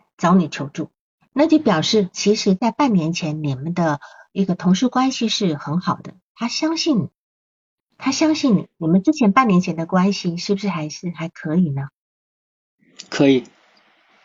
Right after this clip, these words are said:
Speaker 1: 可以哈，对，因为我想你可能对于做一个咨询师，你的共情跟包容是绝对到位的，只是说我还是要强调那个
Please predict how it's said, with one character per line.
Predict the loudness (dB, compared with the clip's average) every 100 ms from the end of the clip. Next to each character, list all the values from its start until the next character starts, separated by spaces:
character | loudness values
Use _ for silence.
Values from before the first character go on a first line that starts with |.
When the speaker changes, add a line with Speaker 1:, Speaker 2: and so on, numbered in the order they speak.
| _ -12
Speaker 1:
可 | -6
以 |
哈， | -4 0 2 0 -2
对， | -4 -4 _
因 | 0 0
为 | 0 -12 -2
我 | 0
想 | 2 2 4
你 | 2 2
可 | 2
能 | 4 2 0 _ _ _ _ 0
对 | 4 4
于 | 2
做 | 2 2
一 |
个 | 2 0
咨 | -2
询 | 2 2
师， | 2 2
你 | 2 2
的 | 0 -2
共 | 0 0
情 | 0 -2
跟 | 0 2
包 | 2 2
容 | 2 0
是 | -2 -4
绝 | -2
对 | -2 0
到 | 2 2
位 | 2 0
的， | -2 -14 -18 -20 -8
只 | -4
是 | -2
说 | 0 2
我 | 2 0
还 | -4
是 | -2 0
要 | 0
强 | -2 -4
调 | -4 -4
那 | -6
个 | -8 -10